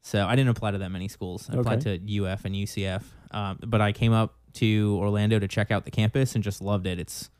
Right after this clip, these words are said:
Speaker 1: you know, U C F is a, uh, it's a concentric circle campus.
Speaker 2: Mm-hmm.
Speaker 1: So you've got, you know, sixty, I think sixty thousand students then, sixty-six, sixty-seven thousand now, but the campus is designed so nicely that it's relatively easy to get around. Whereas, like, you know,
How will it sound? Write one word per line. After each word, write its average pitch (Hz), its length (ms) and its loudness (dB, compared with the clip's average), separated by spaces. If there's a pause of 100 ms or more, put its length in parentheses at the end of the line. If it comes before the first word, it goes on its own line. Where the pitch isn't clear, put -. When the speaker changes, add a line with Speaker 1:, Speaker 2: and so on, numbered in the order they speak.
(440)
Speaker 1:
you 113 100 2
know, 98 60 6
U 107 200 4
C 110 200 2
F 107 200 2
is 101 140 2
a, 95 240 2
uh, 87 80 0
it's - 120 -6
a 117 60 0
concentric 117 540 2
circle 117 280 0
campus. 131 560 0
Speaker 2:
Mm-hmm. 117 260 2 (120)
Speaker 1:
So - 140 0
you've 110 100 4
got, 107 240 2
you 110 60 2
know, 98 120 2
sixty, 107 680 0
I - 20 -6
think 117 140 2
sixty 120 260 -4
thousand 113 360 2
students 107 360 0
then, 104 320 2
sixty-six, - 640 -4
sixty-seven 101 560 0
thousand 101 380 2
now, 104 320 4
but 95 180 -2
the - 80 -8
campus 123 460 0
is 101 100 -2
designed 101 640 -2
so 107 680 2
nicely 98 760 -2 (520)
that 107 100 2
it's 101 160 0
relatively 107 440 2
easy 104 240 0
to 101 60 0
get 95 100 0
around. 92 440 0
Whereas, 95 380 0
like, - 220 -10
you 110 120 2
know, 95 200 -4